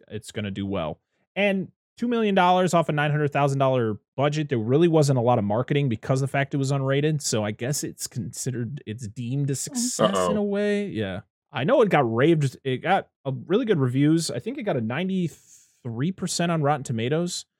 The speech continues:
Speaker 1: Uh, and I think it was scored between seven and eight on most, like, Metacritic and I M D B and stuff like that. It got favorable, uh, reviews 'cause people just enjoyed, I think people saw what it was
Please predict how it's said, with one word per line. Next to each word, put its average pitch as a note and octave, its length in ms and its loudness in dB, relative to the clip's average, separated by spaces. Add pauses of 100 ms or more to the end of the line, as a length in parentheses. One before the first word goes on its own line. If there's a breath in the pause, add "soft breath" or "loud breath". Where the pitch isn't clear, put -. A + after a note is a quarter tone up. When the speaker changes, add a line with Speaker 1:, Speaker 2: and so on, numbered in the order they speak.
(280)
Speaker 1:
Uh, A2+ 580 0
and B2+ 260 -2
I A#2 60 0
think F#3+ 220 -4
it F3+ 80 0
was - 100 -6
scored C#3+ 320 2
between B2+ 400 -4
seven B2 400 -2
and G#2+ 180 -4
eight G#2+ 360 -6
on A2 180 -4
most, G#2 840 -6
like, A2 120 -8
Metacritic G#2 540 -6 (200)
and F#2 400 -10
I A2 120 -8
M D#2+ 100 -10
D - 80 -12
B A#2+ 520 -4
and G2 140 -10
stuff G2+ 160 -14
like F2 200 -16
that. A2+ 360 -6
It - 140 -20
got G#2+ 200 -12
favorable, A2 520 -10 (180)
uh, G#2 140 -12
reviews A2 560 -10 (360)
'cause D#3 120 -6
people C4 180 -2
just A#3 240 -4
enjoyed, E3 680 4
I C#3 100 -2
think E3 300 -6 (480)
people G3 200 -4
saw A3 200 2
what G#3 120 4
it E3 80 0
was C3 560 0